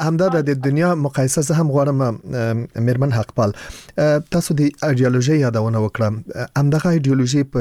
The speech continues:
یو شمیر نورو هیوادونو کې هم شته. لنډ په ګاونډي ایران کې هم د همدغې ایډیالوژۍ لارویان او پلویان په واک، واک کې دي، واکمن دي. ام، خو د ښځو د تعلیم او کار په برخه کې دغه پالیسي چې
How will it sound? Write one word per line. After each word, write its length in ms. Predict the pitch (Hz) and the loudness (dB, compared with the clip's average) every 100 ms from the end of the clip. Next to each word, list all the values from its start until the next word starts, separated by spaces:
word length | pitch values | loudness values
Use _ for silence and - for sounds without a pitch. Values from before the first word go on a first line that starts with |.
| 120 | 0
یو 200 | 117 120 | 2 0
شمیر 300 | - 123 113 | -2 0 2
نورو 260 | 123 151 | 2 2
هیوادونو 420 | 127 110 101 113 110 | 2 0 0 -2 -2
کې 400 | - 107 - 131 | -2 -4 -2 -2
هم 80 | |
شته. 320 | 123 - 104 - | -2 -2 -2 0
لنډ 280 | 113 135 143 - | 2 2 0 -2
په 80 | 107 | -2
ګاونډي 500 | 101 101 104 117 117 113 - - - | 0 0 0 2 0 -2 -12 -16 -2
ایران 340 | 123 135 151 | 0 2 0
کې 120 | 135 | -2
هم 340 | 113 139 113 92 - | 0 0 0 -4 -2
د 60 | 104 104 - | 0 0 0
همدغې 480 | 104 104 107 127 139 135 - - | -2 0 2 2 0 -2 -18 -6
ایډیالوژۍ 600 | 117 117 104 107 98 117 107 - | -2 0 0 0 0 0 0 0
لارویان 460 | 107 101 101 107 | 0 2 2 2
او 100 | 101 | 0
پلویان 580 | 98 101 98 107 120 107 | 0 0 2 2 2 0
په 160 | - 107 | -2 -2
واک، 340 | 95 95 95 _ _ - | -2 -4 -4 _ _ -4
واک 200 | 113 120 - | -2 -2 -8
کې 140 | - 104 | -4 0
دي، 180 | 92 92 _ _ - - - | 0 -2 _ _ -20 -14 -2
واکمن 440 | 101 - 131 139 | -2 0 0 2
دي. 140 | 101 90 - - - - - | 0 -4 -8 -18 -18 -16 -4
ام، 300 | 139 139 143 - | 0 0 0 -4
خو 220 | - 139 135 131 | -2 2 2 0
د 160 | 113 | -2
ښځو 460 | 135 - 196 175 170 | -2 0 0 2 0
د 280 | 139 120 117 - 113 - | 0 -2 -2 -4 -8 -2
تعلیم 340 | 107 110 165 | 0 2 2
او 80 | 143 | 0
کار 260 | 113 131 131 | 0 0 0
په 140 | - | 0
برخه 300 | 107 127 - | 0 0 -2
کې 160 | 113 110 | -4 -2
دغه 260 | 104 131 | 0 0
پالیسي 420 | 123 110 107 - 127 | 0 0 0 -2 -2
چې 140 | 113 | -2